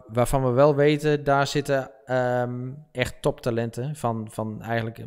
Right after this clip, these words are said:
de, de Microsoft Studios. Ehm, dat is The Initiative. En, ehm, ja, wat we dus weten, dat is dat zij bezig zijn met de nieuwe Perfect Dark. En daar hebben we dus ook een trailer van gezien in anderhalf jaar geleden, geloof ik.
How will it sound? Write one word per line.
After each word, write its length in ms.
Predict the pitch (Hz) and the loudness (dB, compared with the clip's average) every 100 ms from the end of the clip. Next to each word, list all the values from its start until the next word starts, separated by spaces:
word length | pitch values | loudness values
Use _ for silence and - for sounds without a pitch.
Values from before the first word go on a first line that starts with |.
| 104 | -8
de, 120 | 113 110 | -6 -6
de 140 | 117 | -4
Microsoft 400 | 117 117 - 107 | -4 -4 -6 -8
Studios. 520 | 123 107 101 160 - - - - - - _ - | -4 -2 -2 -4 -10 -18 -20 -20 -20 -20 _ -4
Ehm, 540 | 131 127 123 123 127 | 2 4 6 4 2
dat 200 | 127 165 | 2 4
is 160 | 165 - | 2 -2
The 200 | 139 160 | -6 0
Initiative. 720 | 151 190 - 139 131 196 - - _ _ _ _ _ _ - - _ | 2 2 2 2 2 2 -2 -8 _ _ _ _ _ _ -20 -20 _
En, 380 | - 139 143 147 - _ | 2 4 4 0 -6 _
ehm, 380 | - 135 131 131 | -2 0 2 0
ja, 180 | 139 143 | 2 6
wat 200 | 170 - | 6 4
we 60 | 151 | 2
dus 180 | 151 135 | 2 2
weten, 640 | 135 202 202 - 123 175 226 - - | 6 6 6 4 4 4 0 -8 -10
dat 280 | 127 160 151 | 0 2 2
is 160 | 127 | 0
dat 180 | 127 127 | 0 0
zij 160 | 127 120 | 0 0
bezig 280 | 127 117 | -2 -4
zijn 220 | 110 107 117 | -8 -8 -8
met 140 | 110 | -10
de 60 | 117 | -6
nieuwe 200 | 113 113 | -6 -4
Perfect 360 | 139 117 107 | -2 -2 0
Dark. 320 | 127 120 151 - - - _ | 4 4 2 -8 -20 -20 _
En 100 | - | -4
daar 160 | 107 120 | 2 4
hebben 180 | 120 113 | 2 0
we 60 | |
dus 100 | 107 | -4
ook 60 | 110 | -6
een 60 | 104 | -4
trailer 320 | 131 127 117 | 0 0 0
van 160 | 113 104 | -2 -4
gezien 400 | 104 127 196 220 _ _ _ | -2 0 0 -4 _ _ _
in 420 | - 147 151 170 - _ _ _ - - _ _ _ _ _ _ _ _ _ _ _ _ _ - | -2 0 0 -4 -8 _ _ _ -4 -4 _ _ _ _ _ _ _ _ _ _ _ _ _ -12
anderhalf 340 | - 143 147 139 | -2 2 4 6
jaar 160 | 143 | 6
geleden, 360 | 139 147 180 180 | 6 4 4 2
geloof 260 | 160 160 | 2 0
ik. 220 | 175 190 | 0 -6